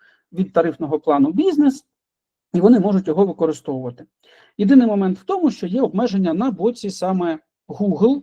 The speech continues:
та Google Workspace. Якщо у користувача пошта безкоштовна, собачка gmail крапка ком, це буде п'ятсот емейлів на добу. Якщо у вас є в Гу-, Google Workspace, і якщо у вас є своя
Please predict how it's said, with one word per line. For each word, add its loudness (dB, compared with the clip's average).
та 0
Google -2
Workspace. -8
Якщо 0
у 4
користувача -4
пошта -6
безкоштовна, -6
собачка -2
gmail -6
крапка -2
ком, 0
це 0
буде 0
п'ятсот 0
емейлів -2
на 2
добу. -8
Якщо 2
у 6
вас 0
є -6
в -10
Гу-, 0
Google 0
Workspace, -4
і -4
якщо 2
у 2
вас -4
є -4
своя -4